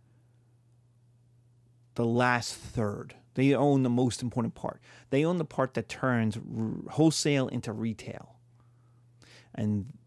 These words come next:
they are the, kind of the, the Costco, where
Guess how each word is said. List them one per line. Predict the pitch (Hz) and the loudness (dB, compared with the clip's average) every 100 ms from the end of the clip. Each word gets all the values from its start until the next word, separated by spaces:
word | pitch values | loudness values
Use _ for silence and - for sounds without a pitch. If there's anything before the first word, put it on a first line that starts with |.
| _ _ _ - | _ _ _ 0
they | 135 | 4
are | 135 | 4
the, | 127 120 - | 4 2 -2
kind | - 135 | -4 -2
of | 110 | 0
the, | 113 113 - | 0 -2 -4
the | - - | -8 -10
Costco, | - - 123 - - - - _ _ _ _ _ _ _ _ _ _ _ _ _ _ _ _ _ _ _ _ _ _ _ _ _ _ _ _ _ - | -6 -4 -4 -4 -6 -8 -14 _ _ _ _ _ _ _ _ _ _ _ _ _ _ _ _ _ _ _ _ _ _ _ _ _ _ _ _ _ -2
where | 127 117 107 | 2 2 2